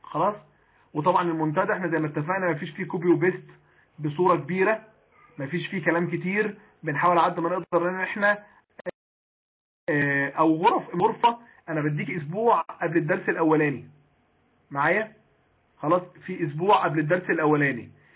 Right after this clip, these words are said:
آه، وبعد كده بديك الدرس، وبعد كده يبقى في أسبوع بعديه تاني. فقبل ما أدي الدرس الأولاني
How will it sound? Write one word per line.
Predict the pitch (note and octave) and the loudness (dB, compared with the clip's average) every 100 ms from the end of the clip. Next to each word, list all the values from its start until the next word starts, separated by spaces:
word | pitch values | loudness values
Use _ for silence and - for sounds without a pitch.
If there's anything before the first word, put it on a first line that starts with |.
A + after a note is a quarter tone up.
| _ _ - | _ _ -2
آه، | D#3 C#3 C#3 C#3+ C#3+ C#3+ C#3+ D3 | 2 4 2 2 2 2 0 0
وبعد | D#3 D#3 E3 E3 D3 C#3+ D3 | 2 4 4 4 2 0 -2
كده | D3 G3 F3 D3 | -2 2 2 2
بديك | C#3+ D3 F3+ F3+ | -2 -2 -2 -4
الدرس، | E3 G#3+ C4+ - - _ - | 0 0 0 -4 -18 _ -10
وبعد | D#3+ D#3 | 0 0
كده | D3+ G3+ | 2 0
يبقى | D#3+ | 0
في | G#3 | -4
أسبوع | E3+ E3 G3+ | -4 0 2
بعديه | F3+ E3 D#3 G#3+ F#3+ _ - | 4 2 0 -8 -10 _ -2
تاني. | F3 D#3 B2+ - - - _ - | 0 0 -2 -10 -20 -20 _ -4
فقبل | E3 D3 - G#3+ C#4+ | 0 2 2 0 2
ما | A3 | 2
أدي | A3 G3+ | 2 0
الدرس | F3+ A#3 A#3 | 0 0 0
الأولاني | F#3 F3 F3+ A3 A#3+ | 2 4 4 2 0